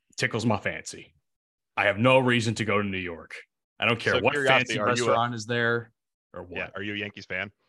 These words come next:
Speaker 1: Yes, I am.
Speaker 2: What's up with, uh, what's up with Booney there? He get, <laughs> he can't stay on the field. <laughs> He, he can't lead that team.
Speaker 1: I have
Speaker 2: When he gets
Speaker 1: missed
Speaker 2: suspended, like,
Speaker 1: a
Speaker 2: four games or something? <laughs>
Speaker 1: He, yeah, he's been suspended.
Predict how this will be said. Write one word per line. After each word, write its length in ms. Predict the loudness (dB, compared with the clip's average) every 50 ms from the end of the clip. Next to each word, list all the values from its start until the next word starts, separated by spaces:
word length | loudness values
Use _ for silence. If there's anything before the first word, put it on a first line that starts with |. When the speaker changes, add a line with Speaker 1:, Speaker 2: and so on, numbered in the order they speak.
| _ _ _ _ _
Speaker 1:
Yes, 200 | 0 0 2 2
I 120 | 2 0 0
am. 120 | -2 -10 _ _ _ _ _ _ _ _ _ _ _ _ _ _ _ _ _ _ _ _ _
Speaker 2:
What's 180 | -14 -4 -4
up 140 | -4 -2 -2
with, 180 | -4 -6 -6 -6
uh, 280 | -6 -6 -6 -6 -8 -10 _
what's 120 | -10 -8
up 100 | -6 -6 -4
with 160 | -6 -8 -8
Booney 380 | -10 -8 -8 -8 -8 -8 -10 -12 _ -14
there? 320 | -10 -8 -6 -6 -6 -8
He 60 | -10
get, 200 | -6 -6 -6 -6 -6 -12 _ _ -8 -4
<laughs> 500 | -4 -2 -2 -4 -8 -6 -10 -10 -4 -2
he 80 | -2 2
can't 240 | 6 4 4 4 4
stay 240 | 4 6 6 6
on 180 | 8 6 4 4
the 60 | 2
field. 800 | -6 _ -4 -4 0 0 -2 -2 _ _ -8 -6 -6 -10 -10 -10 -20 -20
<laughs> 40 | -20 -20 -20 -20 -20 -20 _ _ _ _
He, 120 | -14 -14 -12 _
he 80 | -14 -10
can't 240 | -8 -8 -8 -6 -8
lead 160 | -10 -6 -4
that 180 | -4 -4 -4
team. 240 | -4 -8 -8 -8 -10 -12 _ _ _ _ _ 4
Speaker 1:
I 160 | 6 6 6
have 140 | 8 6 6
Speaker 2:
When 80 | 6 4
he 40 |
gets 80 | 4 6
Speaker 1:
missed 180 | 6 6 4 4
Speaker 2:
suspended, 300 | 2 2 2 0 0 0
like, 120 | 0 -2 0
Speaker 1:
a 20 |
Speaker 2:
four 260 | 2 4 6 6 6
games 300 | 4 2 0 -2 -2 -4
or 60 | -6 -4
something? 380 | -4 -6 -6 _ -8 -8 -8 -10 -12 _
<laughs> 120 | _ _ -2
Speaker 1:
He, 240 | -2 0 2 2 2
yeah, 60 | 2
he's 180 | 2 0 -2 -2
been 160 | -4 -4 -4
suspended. 640 | -4 -6 -8 -4 0 0 0 0 0 -4 -4 -6